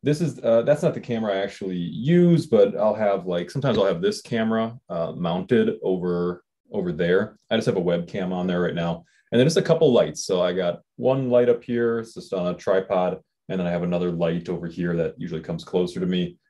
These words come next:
This is my microphone that I generally use, and I'll show you guys how I set that up real quick.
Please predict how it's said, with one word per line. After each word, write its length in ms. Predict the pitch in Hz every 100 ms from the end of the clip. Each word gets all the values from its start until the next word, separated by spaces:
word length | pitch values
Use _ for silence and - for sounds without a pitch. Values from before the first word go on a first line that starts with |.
| _
This 160 | 127 135
is 140 | 120
my 160 | 104 95
microphone 840 | 107 151 151 143 151 151 151 151 -
that 100 | 139
I 60 |
generally 480 | 127 143 139 135 131
use, 420 | 127 131 131 123
and 100 | 90
I'll 120 | 87
show 140 | 85 92
you 120 | 87
guys 220 | 85 -
how 120 | - 80
I 40 |
set 320 | - 92 87
that 120 | -
up 120 | 87 -
real 120 | 95
quick. 280 | - 92